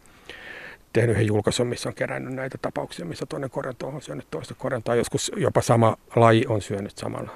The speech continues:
lajin yksilöä, eli ne on ollut samankokoisia, että tämmöisiä äärimmäisiä tapauksia on. Ja meillä on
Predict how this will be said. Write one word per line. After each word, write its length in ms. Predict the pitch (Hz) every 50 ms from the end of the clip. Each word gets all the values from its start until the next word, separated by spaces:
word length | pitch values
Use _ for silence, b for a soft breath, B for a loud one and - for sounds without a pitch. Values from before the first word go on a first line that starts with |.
| -
lajin 280 | - - 64 69 69 69
yksilöä, 380 | - - - - - 139 147 147
eli 80 | 139 113
ne 60 | 131
on 60 | 143
ollut 140 | 143 131 -
samankokoisia, 800 | - 123 123 120 120 - 123 120 - - - - - 151 139 - - - -
että 140 | - - -
tämmöisiä 460 | - 123 135 131 - - 147 139 160
äärimmäisiä 500 | 156 143 170 170 160 - - - - 139
tapauksia 480 | - - 117 - 135 127 - - 139 131
on. 100 | 131 131
Ja 60 | 127
meillä 260 | 123 123 120 117 117
on 80 | 110